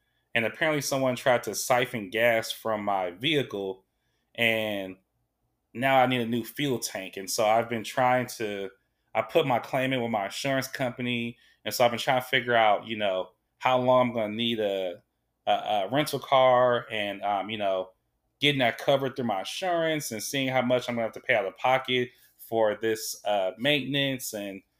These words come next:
you know, just a bevy of thoughts, you know, even thinking just,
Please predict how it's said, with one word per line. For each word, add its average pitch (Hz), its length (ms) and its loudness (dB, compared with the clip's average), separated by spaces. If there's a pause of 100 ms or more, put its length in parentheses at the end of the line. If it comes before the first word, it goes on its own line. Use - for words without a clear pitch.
(220)
you 220 120 -6
know, 151 220 10
just 185 300 2
a 127 220 4
bevy 151 340 4
of 117 120 -2
thoughts, - 640 2
you 113 100 -6
know, 110 240 2
even 131 320 -4
thinking 123 380 -2
just, 170 300 -6